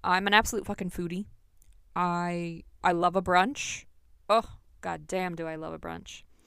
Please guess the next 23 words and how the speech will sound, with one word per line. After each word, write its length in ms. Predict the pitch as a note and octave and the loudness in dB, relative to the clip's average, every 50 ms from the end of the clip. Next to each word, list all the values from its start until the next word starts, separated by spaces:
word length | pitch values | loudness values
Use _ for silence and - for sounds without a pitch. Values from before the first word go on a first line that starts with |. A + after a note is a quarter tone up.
| - - - - - - - - - - | -20 -20 -20 -20 -20 -20 -20 -20 -18 -14
Um, 380 | - G#3 G3+ E3 E3+ E3+ E3+ E3+ | -12 -8 -8 -8 -8 -10 -10 -8
but 240 | - F3+ - - - - - - - - | -6 -6 -6 -6 -10 -14 -20 -16 -8 -6
really, 200 | A#3 A3+ G#3 F#3 | -2 0 0 0
I 40 | E3+ | 0
love, 240 | E3+ E3 D#3+ - - - - - - - - - - - - - | -2 -4 -4 -6 -10 -16 -18 -18 -18 -20 -20 -20 -20 -14 -6 -2
I 60 | F#3+ | 0
love 140 | F#3+ - - | 0 0 0
a 40 | - | -4
lot 200 | - - - - | -6 -6 -6 -8
of 60 | - | -8
foods. 380 | - - - - - - - - | -8 -6 -8 -8 -8 -10 -8 -4
Like, 140 | - F#3 | -2 0
I 80 | F#3 F#3 | 0 0
could 160 | - G3+ F#3+ | 0 -2 -4
never 240 | F3+ F3+ E3+ F3+ F3 | -4 -4 -4 -4 -6
pick 220 | - - E3+ - | -6 -6 -10 -8
my 160 | E3+ E3 D#3+ E3 | -8 -10 -8 -8
favorite 320 | F3 D#3+ D#3+ D#3+ - - | -8 -8 -8 -8 -10 -12
food. 260 | - D#3 D#3+ D#3+ D#3 - - _ _ - - - - - _ _ _ _ | -12 -12 -10 -12 -12 -14 -20 _ _ -20 -20 -20 -20 -20 _ _ _ _
I 80 | - D#3+ | -12 -8
couldn't 220 | - - F3+ F3 | -6 -6 -4 -4
do 140 | E3+ F#3+ G#3+ | -2 -2 -2
it. 100 | - - | -2 -4